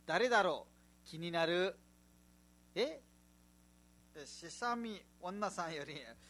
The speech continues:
あの、いや、わからないでしょ、それは。あの、アニジュさん。わか-、わからないというか、あの、このラジオを聞いてる方なんですね。えー、先週来てて、あの、こういうみんなに、あの、このチョコレートを持ってきていただき、いたっていうことでしょ。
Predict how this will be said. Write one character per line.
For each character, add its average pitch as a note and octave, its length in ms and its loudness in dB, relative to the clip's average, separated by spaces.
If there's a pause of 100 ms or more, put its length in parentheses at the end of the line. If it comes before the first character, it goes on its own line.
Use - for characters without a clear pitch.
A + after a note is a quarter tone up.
(320)
あ G#3 140 6
の、 D#3+ 340 6 (340)
い E3+ 60 4
や、 E3+ 220 8
わ F3+ 100 6
か - 140 6
ら C4+ 80 12
な D4 100 12
い C#4+ 60 2
で A3 80 2
し - 100 -2
ょ、 F#3 60 4
そ G3+ 120 2
れ F3+ 100 8
は。 E3+ 180 8 (200)
あ C#3+ 80 2
の、 C#3+ 200 -2
ア - 20 0
ニ D3 160 -6
ジ C3 60 -14
ュ B2+ 40 -16
さ C#3+ 180 -2
ん。 C3+ 100 -4
わ D#3 120 0
か-、 E3+ 140 4
わ F#3+ 120 8
か A3 80 4
ら B3+ 40 4
な C4 80 0
い A#3 60 0
と F#3 80 -6
い - 20 -2
う D3+ 60 -8
か、 A#2+ 180 -4 (180)
あ D#3+ 60 -8
の、 D#3 60 -8
こ A3 80 0
の A3 100 4
ラ G#3+ 140 10
ジ A#3+ 120 2
オ A#3+ 100 6
を A3+ 60 2
聞 B3 140 -10
い A#3 40 -10
て G#3+ 100 0
る F3+ 80 -2
方 F#3+ 240 0
な F3 80 0
ん D3 60 -6
で B2+ 100 -10
す - 80 -10
ね。 F#3+ 160 0 (240)
え D#3 340 2
ー、 - 20 -8
先 F#3 180 -2
週 F#3 160 -4
来 - 120 -16
て F#3 140 -2
て、 F#3+ 260 6
あ E3 80 6
の、 D#3 80 0
こ E3+ 140 0
う E3+ 80 2
い D#3+ 60 0
う - 20 -4
み E3+ 100 -2
ん D4 140 -6
な E4+ 100 4
に、 D#4+ 180 0 (320)
あ D3+ 120 -8
の、 D#3 140 -4
こ D3+ 100 -6
の D3 80 -8
チ D#3+ 100 -6
ョ D#3+ 40 0
コ - 100 -8
レ E3 80 0
ー - 20 0
ト D3+ 140 -2
を C#3+ 40 -4
持 D3+ 100 -2
っ D3+ 40 -4
て D3 120 -12
き - 60 -14
て C3+ 160 -10
い B2 60 -6
た C#3+ 60 -4
だ C#3+ 100 -4
き、 - 240 -10
い F3 60 -6
た A#3 140 6
っ A3+ 100 2
て - 80 -6
い D#3 40 0
う - 40 -6
こ D3 80 -4
と C#3 60 -8
で B2 60 -8
し - 120 -10
ょ。 B2 80 -6